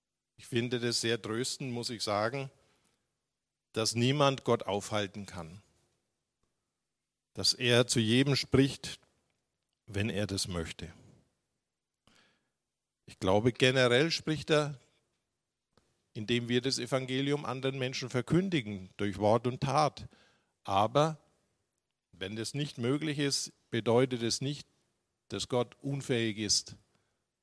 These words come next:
sein Evangelium zu verkündigen. Er kann es durch Träume tun oder auf welchen Wegen auch immer. Übrigens auch hier sind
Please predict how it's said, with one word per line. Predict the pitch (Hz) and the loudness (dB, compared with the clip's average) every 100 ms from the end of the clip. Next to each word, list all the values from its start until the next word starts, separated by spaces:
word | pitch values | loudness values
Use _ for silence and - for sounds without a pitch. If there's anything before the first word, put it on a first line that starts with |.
| _ _ _ _ _ _ _ _ | _ _ _ _ _ _ _ _
sein | - 104 110 | -4 -2 -4
Evangelium | 104 113 104 101 110 113 113 | -6 -6 -4 -4 -2 -4 -6
zu | 107 | -8
verkündigen. | 101 - 98 101 107 95 | -8 -8 -8 -8 -8 -10
Er | 87 - | -10 -10
kann | 87 90 | -8 -8
es | 104 - | -8 -8
durch | 101 87 | -10 -8
Träume | 90 92 110 113 | -6 -4 -6 -8
tun | - 120 113 113 - _ _ _ _ _ _ _ | -10 -10 -8 -10 -14 _ _ _ _ _ _ _
oder | 104 98 98 90 - - _ | -6 -4 -6 -8 -20 -20 _
auf | 95 87 | -6 -4
welchen | 98 95 104 92 | -2 -2 -2 -2
Wegen | 92 92 | -2 -2
auch | 87 82 - | -4 -6 -8
immer. | 95 85 80 - - - _ _ _ _ _ _ _ _ _ _ - | -10 -10 -12 -18 -20 -20 _ _ _ _ _ _ _ _ _ _ -4
Übrigens | - 110 113 113 110 | 0 2 2 0 -2
auch | 113 117 - | 0 0 2
hier | 117 120 | 4 4
sind | 110 110 | 2 -4